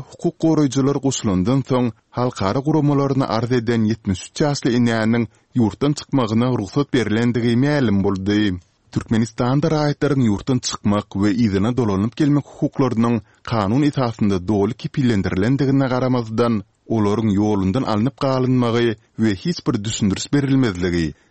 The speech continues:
resmi ýagdaýda tasdikladyp bolmaýan gara tanawlar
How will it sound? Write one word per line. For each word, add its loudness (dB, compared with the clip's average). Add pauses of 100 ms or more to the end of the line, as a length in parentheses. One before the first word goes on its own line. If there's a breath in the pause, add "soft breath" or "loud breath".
(120)
resmi 0
ýagdaýda -2
tasdikladyp -4
bolmaýan 2 (220 soft breath)
gara 0
tanawlar 0